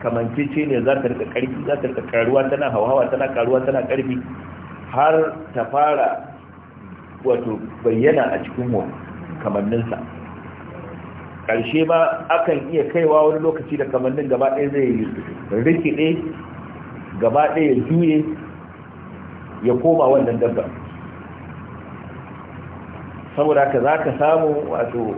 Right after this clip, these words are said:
ahlul ma'asi wa zunub, za ka ga in suka fa-, kafin su fara laifi, kafin su fara laifukan da suke yi, kila za ka ga kamannin su kamanni ne wasu, ne mai ban sha'awa, Allah ya musu halitta mai ba-, mai tsari.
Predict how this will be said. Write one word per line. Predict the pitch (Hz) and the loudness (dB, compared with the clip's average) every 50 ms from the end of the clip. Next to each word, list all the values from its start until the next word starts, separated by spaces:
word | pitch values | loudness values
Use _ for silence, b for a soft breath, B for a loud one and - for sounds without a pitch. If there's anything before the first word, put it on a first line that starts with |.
| - - - - - - - | -6 -10 -12 -14 -14 -6 -2
ahlul | - 143 165 165 151 135 127 127 | 2 4 6 6 6 6 4 4
ma'asi | - 131 120 131 135 135 135 - 135 135 131 131 127 117 | 4 4 4 4 4 4 4 4 2 2 4 4 4 4
wa | 101 95 95 95 | 2 2 0 -2
zunub, | 107 110 117 135 131 135 127 - - - - - - - - - - - - - - - - - - - - - | -2 0 2 2 2 2 0 -2 -6 -8 -10 -12 -12 -14 -14 -14 -14 -14 -14 -14 -14 -14 -14 -14 -14 -14 -8 -2
za | 123 151 160 160 | 0 0 0 2
ka | 147 - | 0 2
ga | - 135 135 135 139 - 135 135 135 - - | 4 6 6 6 6 4 2 -2 -6 -6 -6
in | 143 151 143 - | -6 -6 -4 -4
suka | 165 - 151 127 - | -2 -2 -2 0 2
fa-, | 143 139 135 - | 2 2 2 2
kafin | - 131 123 127 131 127 | 2 0 0 2 0 -2
su | 123 127 | -2 -2
fara | 143 156 170 160 127 | 0 2 4 4 4
laifi, | 120 123 - - 107 - 98 - - - - - - - | 4 2 2 2 0 -2 -2 -6 -10 -12 -14 -14 -12 -4
kafin | - 123 113 120 117 113 | -2 -2 0 0 -2 -2
su | 117 | 0
fara | 139 160 180 165 | 2 2 4 4
laifukan | 143 156 151 147 143 139 156 - - 143 127 | 4 2 0 0 -2 -4 -2 0 0 0 2
da | 113 98 | 0 -2
suke | 92 95 95 110 | -4 -6 -6 -4
yi, | 98 92 - - - - - - - - - - - - - - - - - - - - - | -4 -4 -6 -8 -12 -16 -18 -18 -18 -18 -18 -18 -18 -18 -16 -16 -16 -16 -16 -16 -14 -6 -4
kila | 156 160 143 135 | 0 2 4 4
za | 139 143 | 6 4
ka | 139 123 | 4 2
ga | 117 123 131 | 0 -2 -2
kamannin | - 131 113 110 107 107 113 135 147 147 135 | 0 0 0 0 0 0 0 -2 -2 -2 -4
su | - - | -6 -6
kamanni | - - 110 104 107 104 110 135 147 143 | -4 -2 -2 -2 -2 -2 -2 -2 -2 -2
ne | 131 107 | 0 0
wasu, | 98 95 - - - - | 0 -2 -2 -6 -10 -8
ne | 131 127 113 | -4 -4 -2
mai | 101 98 | -2 0
ban | 90 120 131 - - | 0 2 2 2 0
sha'awa, | 113 - - 131 120 117 - - | 0 2 4 4 4 4 2 2
Allah | 131 123 120 113 | 0 2 2 2
ya | 117 | 2
musu | 123 120 104 101 | 0 -2 -2 -2
halitta | 101 113 127 127 131 127 117 | -2 0 -2 0 0 2 0
mai | 120 113 110 104 92 90 - | 0 0 -2 -6 -10 -4 0
ba-, | 123 131 135 135 135 - - | 2 4 4 2 2 -2 -4
mai | - - - - - - 113 104 | -8 -10 -10 -10 -10 -10 -10 -10
tsari. | 90 - - 147 147 143 123 | -4 0 2 4 4 4 2